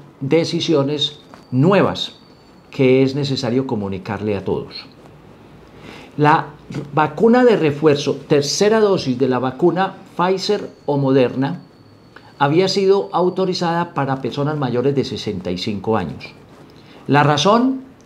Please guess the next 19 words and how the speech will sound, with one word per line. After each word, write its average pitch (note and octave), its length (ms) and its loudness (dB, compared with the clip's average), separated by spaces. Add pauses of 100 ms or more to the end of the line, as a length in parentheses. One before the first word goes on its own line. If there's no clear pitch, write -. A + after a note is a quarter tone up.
(300)
es D3 200 0
que F3 100 2
seis G3+ 320 2
meses F#3+ 340 0
después D3 360 0
de E3+ 80 0
colocada C#3 480 0
la D#3 100 -2
segunda C3 440 -2
dosis D#3 340 -2
de E3 80 -2
estas E3 240 -4
vacunas, E3 560 -2 (760)
la E3 400 2
inmunidad G3 760 4 (360)
disminuía F3 880 2
para B2 280 0
esas C3 240 -4
personas, - 800 -6